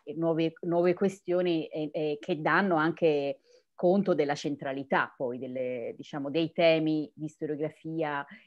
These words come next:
e di com-, diciamo, della storia del Novecento che stanno poi alla base di questo, di questo la-, di questi lavori, ecco. Altri interventi, commenti, saluti?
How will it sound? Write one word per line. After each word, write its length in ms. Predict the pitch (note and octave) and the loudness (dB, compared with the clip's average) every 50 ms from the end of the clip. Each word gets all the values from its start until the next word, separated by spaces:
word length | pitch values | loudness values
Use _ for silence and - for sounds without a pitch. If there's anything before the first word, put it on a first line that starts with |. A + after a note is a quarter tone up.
| _ | _
e 160 | _ E3 E3 D3 | _ -6 -6 -4
di 120 | D#3 D#3+ | -6 -6
com-, 220 | - F3 D#3 D3+ _ _ | -6 -6 -6 -6 _ _
diciamo, 600 | _ - D#3 D3 D#3+ D#3 D3+ - F3 D#3+ D#3+ D#3 | _ -14 -10 -10 -10 -10 -8 -8 -6 -4 -4 -4
della 180 | D3 D3+ C#3+ D#3 | -4 -2 -2 -4
storia 300 | D#3 - _ F3 E3+ E3+ | -4 -2 _ 0 2 2
del 80 | D#3+ D3+ | 0 0
Novecento 560 | D3 D#3+ D#3 F3 E3+ - D#3+ D3+ D#3 - D#3 | -2 -2 -2 -4 -4 -4 -6 -6 -4 -6 -6
che 100 | D3 C#3+ | -8 -8
stanno 380 | - _ D3 C#3 C#3+ D3 C#3+ | -10 _ -8 -6 -6 -6 -6
poi 160 | - D3 D3 D3 | -4 -2 -2 -2
alla 160 | C#3+ C#3+ C3 | -2 -4 -4
base 360 | C#3+ C#3+ C#3+ D3+ C#3+ D3 D#3 | -2 -2 -2 -2 -2 -2 -4
di 120 | C#3 C3+ | -4 -6
questo, 560 | _ - C3+ B2 _ _ _ - G2 A#2 G#2 _ _ - - - _ _ | _ -12 -12 -12 _ _ _ -10 -10 -10 -12 _ _ -20 -20 -20 _ _
di 100 | - C#3+ | -20 -8
questo 400 | _ D#3 D3 D3 - _ - C#3+ | _ -6 -6 -6 -8 _ -8 -8
la-, 140 | C3 B2 A#2+ | -6 -6 -8
di 100 | C#3 C#3+ | -10 -6
questi 280 | - D#3+ D#3 _ - | -6 -6 -6 _ -6
lavori, 460 | D3 C#3+ C3 D3 D3+ D3 C3+ B2+ B2 C3 | -6 -4 -2 -2 -2 -2 -2 -4 -8 -10
ecco. 320 | B2+ B2 _ _ - - _ _ _ _ _ _ _ _ _ _ _ _ _ - _ _ | -10 -10 _ _ -20 -20 _ _ _ _ _ _ _ _ _ _ _ _ _ -20 _ _
Altri 920 | F3 F3+ F3+ F3 - - G#3+ G#3+ G#3 G#3 G#3 G#3 G#3 G3+ G3+ G3+ G3 G3 | 2 2 2 0 -2 -4 -2 0 0 0 0 0 -2 -2 -2 -2 -2 -2
interventi, 1700 | G3 G3 G3 G3 G#3+ G3+ G3+ F#3+ G3+ A3 A3+ B3 C4+ C4+ C4+ C4+ _ - C4 C4 C4 B3+ B3+ A#3+ A#3 A3 G#3 G3+ G3 F#3+ F#3 F#3+ F#3+ F#3+ _ _ _ _ _ _ _ _ | -2 -4 -2 -2 -2 -2 -2 2 2 2 2 2 0 -2 -4 -6 _ -6 -4 -2 -2 -4 -4 -4 -4 -4 -2 -4 -4 -4 -4 -6 -6 -10 _ _ _ _ _ _ _ _
commenti, 1080 | _ _ E3+ E3 F3 F3+ F#3 G3 G3+ A3 A3 A3 A3 A3 _ A#3 A3 A3+ A3+ A3+ A3+ _ _ _ _ _ _ _ _ _ _ _ _ _ _ _ _ _ _ | _ _ -4 -4 -2 -2 -2 -2 -2 0 -2 -2 -4 -4 _ -4 -2 -2 -4 -4 -6 _ _ _ _ _ _ _ _ _ _ _ _ _ _ _ _ _ _
saluti? 1000 | _ _ - C#3+ D#3 F3 G3 G#3+ A3 G#3+ G#3+ - A3 G#3+ G#3+ A3 G#3+ G3+ - _ | _ _ -4 -2 -2 0 0 0 -2 -4 -2 -2 -2 0 0 -2 -4 -6 -10 _